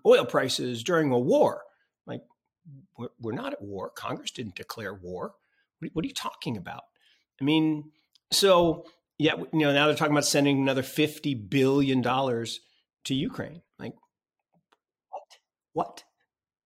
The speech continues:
I mean, I, to the people listening here, does anyone wanna write a check?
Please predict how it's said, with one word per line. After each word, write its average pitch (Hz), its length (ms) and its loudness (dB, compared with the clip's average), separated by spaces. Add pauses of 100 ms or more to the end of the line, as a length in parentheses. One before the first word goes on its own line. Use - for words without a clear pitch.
(120)
I 185 40 -4
mean, 190 340 0 (800)
I, 151 80 0
to 165 280 2
the 190 60 2
people 226 260 2
listening 262 320 2
here, 175 260 -2 (100)
does 135 160 -2
anyone 247 360 4
wanna 170 240 4
write 123 360 2
a 170 40 2
check? - 520 -6